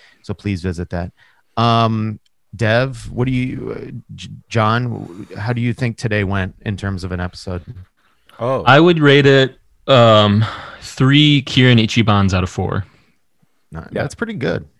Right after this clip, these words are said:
Speaker 2: I'd
Speaker 3: Yeah.
Speaker 2: even wager three and a half Ichibans, Kirin Ichibans.
Speaker 3: Yeah, th-, three in a side cart.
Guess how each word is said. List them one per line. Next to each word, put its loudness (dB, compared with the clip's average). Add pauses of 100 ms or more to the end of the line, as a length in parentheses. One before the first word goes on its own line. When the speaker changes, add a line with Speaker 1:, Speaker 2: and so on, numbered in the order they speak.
(440)
Speaker 2:
I'd -4
Speaker 3:
Yeah. -2
Speaker 2:
even -2
wager -4
three -10
and -8
a -8
half -12 (840)
Ichibans, -14
Kirin -12
Ichibans. -12
Speaker 3:
Yeah, 2
th-, -10 (520)
three 4
in 6
a 4
side -4
cart. -10